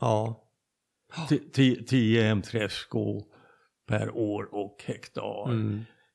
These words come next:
Speaker 2: I, u-, upp till tjugotvå års ålder.
Speaker 1: Och det här är, eh,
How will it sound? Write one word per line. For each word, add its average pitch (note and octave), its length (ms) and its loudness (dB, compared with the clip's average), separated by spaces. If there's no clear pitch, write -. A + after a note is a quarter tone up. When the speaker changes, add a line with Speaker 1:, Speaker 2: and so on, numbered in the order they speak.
Speaker 2:
I, A#2 180 -6
u-, - 680 -8
upp A#2+ 260 -2
till A#2 200 -2
tjugotvå G#2 540 -6
års A#2+ 200 -10
ålder. - 380 -14
Speaker 1:
Och E3 120 10
det D3+ 120 10
här E3 360 6
är, C#3 400 4
eh, - 60 -4